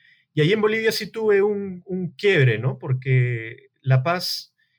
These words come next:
era, es como Cusco, que tiene el piso de, de piedra, ¿no? No había realmente dónde montar skate. Entonces, como que dejé un poco, dejé un poco, pero siempre tenía full nostalgia, ¿no? Eh, y en el noventa y ocho que regreso a estudiar al Perú, eh, me compro un skate.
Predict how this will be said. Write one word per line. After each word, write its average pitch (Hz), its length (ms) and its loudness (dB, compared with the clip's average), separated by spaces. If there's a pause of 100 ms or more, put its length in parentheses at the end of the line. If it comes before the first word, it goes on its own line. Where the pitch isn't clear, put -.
(140)
era, 165 280 0
es 160 180 0
como 143 220 0
Cusco, 131 400 -4
que 131 100 -4
tiene 156 180 -4
el 147 120 -4
piso 156 340 -4
de, 120 340 -2
de 117 140 -6
piedra, 156 640 0
¿no? 117 120 -2
No 175 120 -2
había 202 240 0
realmente 160 420 -6
dónde 170 140 -12
montar 139 280 0
skate. 127 460 -2 (720)
Entonces, - 260 -6
como 147 240 0
que 147 80 2
dejé 131 260 4
un 190 140 -4
poco, 196 540 -4
dejé 135 180 0
un 170 100 -4
poco, 190 220 -6
pero 147 140 0
siempre 180 260 -4
tenía 156 300 -2
full 185 300 -4
nostalgia, 135 680 -4
¿no? 113 300 -14 (180)
Eh, 127 260 -4 (640)
y 139 120 2
en 135 60 8
el 135 60 6
noventa 127 300 8
y 147 60 4
ocho 196 220 -2
que 175 80 -10
regreso 143 320 0
a 170 40 -10
estudiar 147 380 -4
al 170 140 -6
Perú, 180 360 -2 (680)
eh, 131 340 2
me 117 160 -2
compro 160 260 0
un 151 80 2
skate. 131 380 0